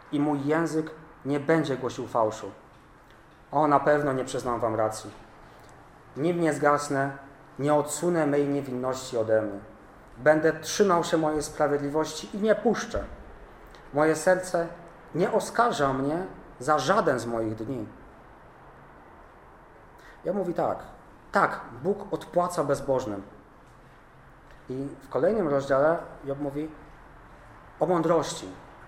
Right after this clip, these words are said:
O mądrości, której bezbożny nie posiada. Dwudziesty, dwa-, dwudziesty ósmy rozdział, dwudziestego trzeciego. "Bóg rozumie jej drogę i tylko On zna jej siedzibę, gdyż On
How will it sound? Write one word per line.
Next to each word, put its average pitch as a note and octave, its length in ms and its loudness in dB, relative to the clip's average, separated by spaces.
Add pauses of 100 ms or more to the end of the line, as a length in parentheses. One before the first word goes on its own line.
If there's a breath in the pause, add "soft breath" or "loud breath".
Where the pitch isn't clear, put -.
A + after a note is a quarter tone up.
(840)
O A#2+ 60 -4
mądrości, D3+ 600 0
której D3 360 0 (800)
bezbożny D#3 420 0
nie D3 100 0
posiada. G#2 420 -6 (1300)
Dwudziesty, D#3+ 440 -2
dwa-, C#3+ 120 -2
dwudziesty D#3+ 460 -4
ósmy D3 240 -2
rozdział, C3+ 320 4
dwudziestego A#2 420 -4
trzeciego. A2 380 -6 (1700 loud breath)
"Bóg B3+ 240 2
rozumie A#3 360 2
jej D3+ 180 2
drogę C3 460 2
i G#2+ 40 -4
tylko A#2+ 320 -6
On C3 160 0
zna C#3 160 -2
jej C3 140 -2
siedzibę, A#2+ 520 -6 (460)
gdyż C3 280 -6
On F3 240 4